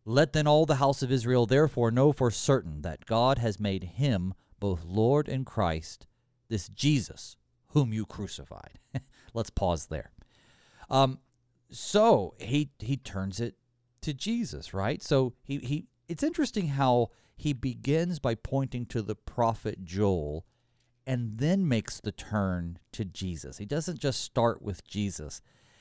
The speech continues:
And, and not to make too fine a point on it, but it reminds me a little bit about the approach of the Lutherans,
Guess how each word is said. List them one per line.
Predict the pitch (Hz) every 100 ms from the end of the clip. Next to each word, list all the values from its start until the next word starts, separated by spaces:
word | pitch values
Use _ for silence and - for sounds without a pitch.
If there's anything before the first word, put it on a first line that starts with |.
| _ -
And, | 131 -
and | 139 147
not | -
to | 156
make | 143 131 _ _ -
too | 151
fine | - 139 123
a |
point | 110 131 123 95
on | 92
it, | 95
but | 135
it | 156
reminds | 175 247 214
me | 160
a |
little | 120 135
bit | 120 113
about | 110 104 113
the |
approach | 107 - 117 -
of | 110
the | 107
Lutherans, | 113 208 - 67 64 -